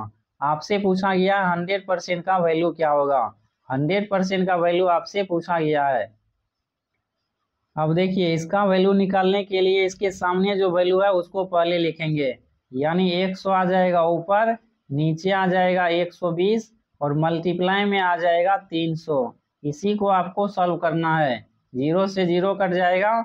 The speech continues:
तीन से काटेंगे बारह कट जाएगा चार बार में, चार से काटेंगे एक सौ कट जाएगा पच्चीस बार में। तो पच्चीस गुना दस करेंगे, कितना आ जाएगा? तो दो सौ पचास रुपया हो जाएगा निवेशित धनराशि। ऑप्शन बी हो जाएगा सही आंसर।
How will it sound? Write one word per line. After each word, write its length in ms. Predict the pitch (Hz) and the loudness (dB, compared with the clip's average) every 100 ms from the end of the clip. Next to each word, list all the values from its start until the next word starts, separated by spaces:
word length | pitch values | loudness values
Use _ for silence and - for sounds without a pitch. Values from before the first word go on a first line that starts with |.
| - _ _ 156 | -6 _ _ -2
तीन 240 | 175 190 | 0 0
से 160 | 190 185 | 0 -2
काटेंगे 460 | 185 175 185 185 180 | -2 -2 0 0 0
बारह 340 | 165 165 185 185 | 0 2 0 0
कट 160 | 180 | -2
जाएगा 360 | 175 180 170 160 | 0 2 2 0
चार 280 | - 170 175 | 0 0 2
बार 200 | 175 180 | 0 0
में, 260 | 208 233 240 _ _ - | -2 -2 -6 _ _ -6
चार 280 | 160 175 | -2 0
से 180 | 185 196 | 0 -2
काटेंगे 480 | 185 180 185 185 185 | -2 -2 0 0 0
एक 220 | 175 175 | 0 -2
सौ 140 | - 170 | -4 -4
कट 200 | 165 160 | -2 0
जाएगा 360 | 165 165 185 190 | 0 2 0 0
पच्चीस 400 | 160 151 160 156 | -2 -2 -6 -2
बार 200 | 147 143 | -2 0
में। 240 | 147 123 110 _ _ | -2 -4 -10 _ _
तो 100 | 131 - | -18 -4
पच्चीस 440 | 147 147 208 214 180 | -4 -2 -2 0 -2
गुना 300 | 175 185 180 | 0 2 2
दस 220 | 185 185 | 0 0
करेंगे, 320 | 185 185 180 165 | -2 0 -2 -2
कितना 340 | 170 185 185 | -4 -2 0
आ 40 | 170 | 2
जाएगा? 440 | 175 175 208 240 247 _ _ - | 2 2 0 -2 -4 _ _ -8
तो 60 | |
दो 200 | 135 160 185 | -2 -2 -2
सौ 180 | 190 185 | -2 -2
पचास 520 | 180 180 190 202 202 | -2 0 0 0 0
रुपया 340 | 175 170 180 | -2 0 0
हो 140 | 175 170 | 2 2
जाएगा 380 | 170 170 185 202 | 2 2 2 0
निवेशित 640 | 170 165 160 165 165 196 185 | -2 -4 -2 -2 -2 -6 -4
धनराशि। 800 | 160 156 151 151 - 143 123 107 _ _ - | -2 -2 0 -2 -2 -2 -2 -6 _ _ -4
ऑप्शन 440 | 131 135 185 185 | -4 -4 -2 0
बी 140 | 180 185 | 2 2
हो 140 | 185 | 2
जाएगा 400 | 165 170 170 185 196 | 2 2 2 2 -2
सही 380 | 196 170 170 | -2 0 2
आंसर। 500 | 165 160 151 123 107 | 0 -2 -2 -2 -4